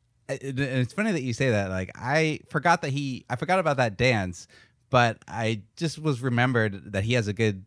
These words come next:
sense of humor 'cause I was watching an Indiana game recently where he was still on the bench. He was still injured.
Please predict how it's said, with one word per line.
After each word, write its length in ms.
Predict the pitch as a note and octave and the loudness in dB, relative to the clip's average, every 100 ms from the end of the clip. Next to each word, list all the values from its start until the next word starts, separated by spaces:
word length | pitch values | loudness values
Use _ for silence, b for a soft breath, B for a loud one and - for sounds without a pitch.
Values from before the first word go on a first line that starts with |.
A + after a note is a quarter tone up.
| _ | _
sense 240 | - B2 | -6 -4
of 80 | A2 | -4
humor 240 | - C3 G#2+ | -2 0 0
'cause 140 | G2+ | 0
I 60 | G2+ | -2
was 160 | F#2+ | -2
watching 560 | A2 C#3 - A#2 G2 F#2 b b _ | 2 2 2 0 0 -4 b b _
an 220 | G#2+ G#2 | -2 -2
Indiana 580 | A2 A#2 A2 G#2+ A#2+ C#3+ | 0 0 2 2 2 2
game 320 | G2+ F#2+ F#2 | 0 -2 -2
recently 600 | F#2 F#2 G#2 F#2+ F#2+ F2+ - _ _ | -4 -4 -4 -4 -2 -2 -6 _ _
where 520 | G2+ G#2+ G#2 G2+ G#2 - _ | 0 2 4 2 -4 -10 _
he 160 | F2 D3+ | -6 2
was 140 | E3+ | 2
still 160 | - E3 | 4 4
on 100 | C#3+ | 4
the 60 | A2+ | 4
bench. 200 | B2 G2 | 2 2
He 80 | G#2+ | -4
was 80 | F#2+ | -2
still 160 | A#2+ | -2
injured. 480 | G#2+ C3 G2 F2+ F2+ | 0 0 0 -4 -6